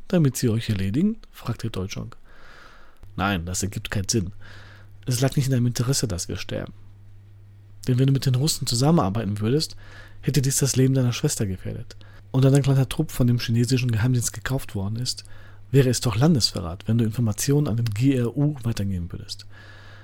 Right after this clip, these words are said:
Wenn das jemand in Peking erfahren hätte, dann wäre man sicherlich nicht amüsiert darüber, oder?“ Toy Chong gab dem Trial mit dem Baseballschläger einen Wink und dieser verpasste Bronkowski erneut einen heftigen Schlag gegen die Schulter.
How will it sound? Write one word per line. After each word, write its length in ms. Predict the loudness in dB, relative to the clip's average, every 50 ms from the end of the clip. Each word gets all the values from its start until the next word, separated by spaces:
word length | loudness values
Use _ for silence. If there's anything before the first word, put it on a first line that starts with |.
| -20 -20 -20 2 6
Wenn 140 | 8 10
das 180 | 10 8 8 6
jemand 200 | 2 2 2 2
in 100 | 0 2
Peking 300 | 2 2 2 2 0 0
erfahren 380 | 0 0 0 0 0 2 2 0
hätte, 360 | 0 0 0 0 0 -2 -4 -6 -6
dann 220 | -4 -2 0 2 2
wäre 140 | 2 2
man 140 | 0 0 0
sicherlich 420 | 0 0 2 4 4 4 2 2 -2
nicht 120 | -4 -2
amüsiert 340 | -2 -2 0 0 0 0 0
darüber, 280 | -4 -4 -4 -6 -6 -4
oder?“ 300 | -4 -4 -4 -4 -6 -8 -12 -16 -16 -16 -16 -18 -20 -20 -20 -20 -20 -20 -20 -20 -20 -20 -20 -20 -20 -20 -20 _ -20 -8
Toy 160 | -4 -4 -2
Chong 280 | -2 0 0 2 2 2
gab 160 | 0 -2 -2 -2
dem 160 | -4 -4 -4
Trial 320 | -2 -2 0 0 2 2
mit 160 | 0 0 0
dem 80 | -2 0
Baseballschläger 640 | 0 0 -2 0 -2 -4 -4 0 0 0 0 0 0
einen 200 | 0 -2 0 2
Wink 280 | 2 2 2 0 -4 -6
und 140 | -4 -2 0
dieser 120 | 0 0
verpasste 420 | -2 0 0 2 0 0 0 -2 -2
Bronkowski 500 | 0 -2 -2 -2 -2 -4 -4 -4 -2 0
erneut 300 | 0 2 2 0 0 0
einen 120 | -2 0
heftigen 380 | 0 -2 -2 -2 -4 -4 -4 -4
Schlag 240 | -6 -6 -6 -6 -4
gegen 200 | -2 -2 -2 -2
die 100 | -4 -4
Schulter. 380 | -2 -2 -4 -4 -6 -10 -12